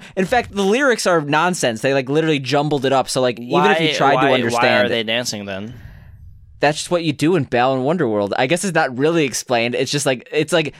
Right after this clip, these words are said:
Speaker 1: they are dancers by heart. It's like, it's like when you watch
Speaker 2: So,
Speaker 1: just
Speaker 2: I don't even know what the fuck you're doing. You're just, like, going to Corn World and there's, like, big ass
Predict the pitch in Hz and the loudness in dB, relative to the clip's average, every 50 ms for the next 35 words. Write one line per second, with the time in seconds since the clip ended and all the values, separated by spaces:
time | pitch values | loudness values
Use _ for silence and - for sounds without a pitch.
0 | - - - 180 190 180 180 185 180 170 160 - - 151 143 151 135 - 131 123 | -10 -2 0 0 2 2 2 2 2 2 2 0 -2 -2 0 -2 -2 -2 -2 -2
1 | 117 107 117 113 110 110 123 110 85 - - - 143 127 170 156 156 - - 190 | -2 0 -2 -2 0 0 0 -2 -2 -2 -4 -4 -2 0 0 0 0 -2 -4 -2
2 | - 254 247 226 269 247 240 226 170 143 143 143 147 156 190 196 190 175 - 156 | 0 0 0 0 0 0 0 0 2 2 2 2 2 2 2 0 -2 -2 -4 -6
3 | 135 - - 156 147 151 - 196 220 254 277 247 208 190 196 196 190 - 175 - | -6 -2 0 0 2 2 2 0 0 0 -2 -2 0 0 0 0 0 -2 -4 -2
4 | - 185 175 185 170 143 123 123 139 156 143 120 110 113 117 123 127 156 147 120 | -4 -4 -4 -4 -6 -6 -4 -4 -2 -2 -2 -2 -2 -4 -4 -4 -4 -6 -4 -4
5 | 123 123 131 135 131 - - - - 117 117 131 135 123 104 101 101 101 104 104 | -2 -2 -2 -2 -4 -6 -8 -6 -4 -4 -2 -2 -4 -4 -4 -2 -2 -2 -2 -4
6 | 104 101 107 107 101 113 107 104 110 - 120 117 120 117 113 113 - - | -4 -6 -6 -6 -6 -6 -8 -8 -6 -6 -4 -2 -2 -2 -2 -2 -4 -8